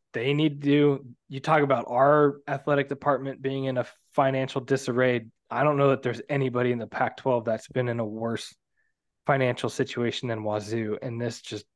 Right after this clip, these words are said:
makes it even worse. So maybe they just, they have to, if we pay 'em a million dollars a year, whatever it is, to come play in Seattle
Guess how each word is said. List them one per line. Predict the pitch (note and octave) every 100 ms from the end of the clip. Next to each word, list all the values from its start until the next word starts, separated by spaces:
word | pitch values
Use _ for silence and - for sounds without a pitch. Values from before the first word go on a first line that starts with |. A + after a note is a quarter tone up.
| _
makes | B2+ A2+ - A#2+
it |
even | A#2 G#2
worse. | G#2 A2 G#2+ D#2+ - - _ _ _ _ _ _ _
So | - D3 B2+ A2+ -
maybe | B2 B2+ C#3+ C#3+
they | C3 C#3 C3
just, | C3 B2+ - _ _ _
they | C3+
have | - - C#3 C3+ -
to, | B2 - - _ _ _
if | A2+ A#2
we | C3+
pay | - C#3
'em | C3+
a | B2+
million | B2 B2+ B2
dollars | B2 B2 B2 B2 A#2+
a |
year, | A#2+ A#2+ A#2+
whatever | A#2 A#2+ A#2 A#2 A#2 A#2 _ _ _ -
it | C3
is, | B2+ A#2+ A2+ A#2+ _ _ _ _ _ _ -
to |
come | - C#3+ B2
play | - C3 A#2+
in | A2+
Seattle | - B2 B2+ B2 A2+ A#2+